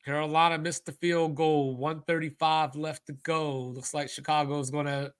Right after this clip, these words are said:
potentially get out of here with the win if they don't do something stupid. Um, yeah, I think that, um, teams like Chicago are just frustrating because, like, I don't like to believe in curses and stuff, but, like,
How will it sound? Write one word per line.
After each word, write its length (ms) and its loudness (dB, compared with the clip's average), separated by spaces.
potentially 400 -6
get 120 2
out 140 6
of 60 0
here 120 2
with 120 -6
the 80 -2
win 240 -2
if 100 -6
they 100 -2
don't 200 -2
do 100 -6
something 260 -6
stupid. 440 -4
Um, 600 4
yeah, 400 12
I 60 6
think 320 0
that, 360 2
um, 560 4
teams 320 0
like 140 2
Chicago 540 2
are 60 0
just 240 -8
frustrating 600 -6
because, 720 -2
like, 300 6
I 80 6
don't 160 2
like 160 2
to 80 2
believe 320 2
in 140 0
curses 500 2
and 120 -8
stuff, 440 -6
but, 200 12
like, 500 6